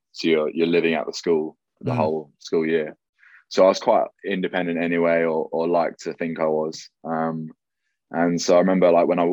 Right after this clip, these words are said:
Speaker 1: first went to hospital, it was just me by myself in the hospital. And then, uh, yeah, my mum drove down, we kinda sorted it out. I was there for a few days, headed back to school. So it was never kind of a process of, um,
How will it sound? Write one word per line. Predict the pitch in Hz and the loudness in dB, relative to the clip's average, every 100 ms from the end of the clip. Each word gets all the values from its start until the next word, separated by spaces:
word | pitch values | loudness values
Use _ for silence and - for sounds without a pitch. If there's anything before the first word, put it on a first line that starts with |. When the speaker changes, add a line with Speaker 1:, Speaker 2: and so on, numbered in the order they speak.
| - | 0
Speaker 1:
first | 98 90 | -2 0
went | 92 | -2
to | 85 | -2
hospital, | 82 - - 87 | -4 -4 -4 -2
it | |
was | 85 | 0
just | 87 - | -2 -6
me | 85 | -4
by | 80 | -4
myself | 80 80 85 80 | -4 -4 -6 -6
in | 82 | -8
the | |
hospital. | 82 - - 85 82 | -8 -10 -6 -2 -2
And | 82 | -4
then, | 80 78 _ _ _ _ _ - | -6 -10 _ _ _ _ _ -6
uh, | 78 78 76 65 - _ _ _ _ _ _ _ _ _ _ | -2 0 -2 -4 -8 _ _ _ _ _ _ _ _ _ _
yeah, | 95 87 | 2 4
my | 87 | 4
mum | 85 85 | 2 0
drove | 90 87 82 | 0 0 0
down, | 90 85 85 | 0 0 0
we | |
kinda | 85 87 | -2 -4
sorted | - 90 87 | 0 2 2
it | |
out. | 87 85 85 | 2 2 2
I | |
was | 87 82 | -2 -2
there | 87 | -4
for | 85 | -4
a | 82 | -8
few | 87 | -6
days, | 85 85 85 82 - | -2 0 0 -2 -6
headed | 85 - | -18 -8
back | 82 - | -8 -8
to | |
school. | 85 - 87 82 | -8 -2 -2 -2
So | - 90 87 85 _ _ _ _ | 0 0 0 -2 _ _ _ _
it | 87 | 0
was | 92 98 | 0 4
never | 101 92 | 2 2
kind | 98 90 | 0 -2
of | 87 | -2
a | |
process | 87 95 87 - 87 87 - | -2 -2 -2 -2 -4 -4 -6
of, | 85 85 82 - - _ _ - | -4 -4 -8 -20 -20 _ _ -8
um, | 90 87 85 85 85 85 | -6 -4 -6 -6 -8 -10